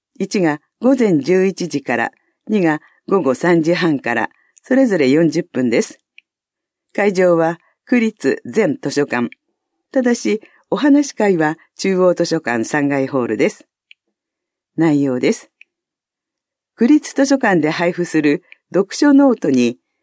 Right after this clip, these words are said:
二十五冊分の読書感想が書けた小学生までの子供に、ブックカバーをプレゼント。中央図書館では、戸森しる子市サイン会。子供がおすすめする絵本を記入するコーナー。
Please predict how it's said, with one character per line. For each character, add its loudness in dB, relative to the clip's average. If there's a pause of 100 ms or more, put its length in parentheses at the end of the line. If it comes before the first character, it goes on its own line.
(360)
二 4
十 2
五 0
冊 -2
分 0
の 2
読 -2
書 0
感 2
想 0
が -2
書 -4
け -2
た -4
小 0
学 -2
生 0
ま 0
で 0
の 0
子 -2
供 2
に、 2 (420)
ブ 0
ッ -2
ク 0
カ 0
バ 0
ー 2
を 0
プ -6
レ 0
ゼ -4
ン -6
ト。 -6 (1000)
中 4
央 4
図 0
書 0
館 0
で 2
は、 0 (200)
戸 2
森 2
し -2
る 0
子 0
市 -6
サ -2
イ 0
ン 0
会。 -6 (760)
子 0
供 2
が 2
お 0
す 0
す -2
め 0
す -2
る 2
絵 2
本 4
を 0
記 -2
入 0
す -2
る 0
コ 0
ー 2
ナ 0
ー。 -10